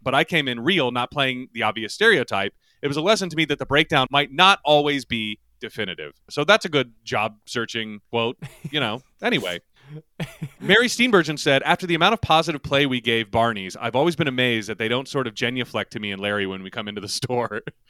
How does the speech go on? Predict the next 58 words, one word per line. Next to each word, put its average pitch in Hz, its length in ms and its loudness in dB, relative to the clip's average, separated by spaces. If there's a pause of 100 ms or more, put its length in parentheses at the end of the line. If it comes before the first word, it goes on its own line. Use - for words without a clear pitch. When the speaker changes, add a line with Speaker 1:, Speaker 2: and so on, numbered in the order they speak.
(240)
Speaker 1:
Well, 143 220 6
they, 139 80 0 (500)
they 147 80 0
couldn't 254 200 4
give 165 100 6
away 151 180 6
too 202 180 2
much. 131 200 4
They 143 100 2
went 147 160 -4
bankrupt, 135 560 0
uh, 101 400 -6
you 117 80 -10
know, 95 140 -4
twenty 101 240 -6
years 92 180 -8
later. 87 320 -6
So 90 400 -8
go 127 140 -4
easy 143 220 -6
on 85 160 -6
'em. 233 100 -4 (460)
Speaker 2:
<laughs> 370 100 -4 (540)
Speaker 1:
Ted 208 240 4
Danson 185 440 2
said, 127 380 2
"One 165 260 2
time 220 160 -2
we 185 100 -2
flew 175 200 -4
down 143 180 0
to 139 60 -4
some 139 160 -4
place 135 240 -2
in 117 100 -10
Cabo 107 460 0
at 98 100 -10
the 110 80 -6
last 139 260 0
minute 123 220 -4
for 117 100 -8
New 113 180 -6
Year's 113 280 -4
Eve. 92 280 -6 (280)
There 123 80 -4
was 123 120 -4
this 127 120 -10
Mexican 180 360 0
band 131 280 0
singing 135 260 -4
old 120 200 -6
standards, 135 480 -2
Blue 113 220 -6
Moon 151 280 0
and 131 100 -6
things 110 160 -8
like 98 180 -8
that, 131 260 2